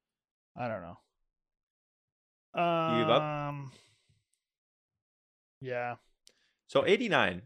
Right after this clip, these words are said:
Speaker 2: not that long ago, right?
Speaker 1: Yeah.
Speaker 2: Scientist Tim Berners-Lee invents the World Wide Web.
Speaker 1: Really? Eighty-nine. I thought it was
Speaker 2: Eighty-nine. Isn't that crazy?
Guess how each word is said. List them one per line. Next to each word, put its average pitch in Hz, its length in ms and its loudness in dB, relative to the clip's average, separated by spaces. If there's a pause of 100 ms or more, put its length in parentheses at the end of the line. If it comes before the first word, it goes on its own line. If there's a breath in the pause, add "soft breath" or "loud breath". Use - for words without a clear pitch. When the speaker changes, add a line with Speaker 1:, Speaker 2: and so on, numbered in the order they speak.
(140)
Speaker 2:
not 170 320 4
that 127 240 8
long 120 240 6
ago, 101 220 0
right? 98 240 2 (800)
Speaker 1:
Yeah. 139 240 -6 (1600)
Speaker 2:
Scientist 143 640 2 (140)
Tim 160 280 2
Berners-Lee 127 880 6
invents 104 420 2
the 110 100 -2
World 110 300 4
Wide 101 280 4
Web. 95 340 -2 (1300)
Speaker 1:
Really? 220 360 4
Eighty-nine. 196 580 0 (120)
I 160 60 -8
thought 294 200 4
it - 40 6
was 311 80 8
Speaker 2:
Eighty-nine. 160 440 4 (360)
Isn't 143 160 0
that 185 120 6
crazy? 175 440 4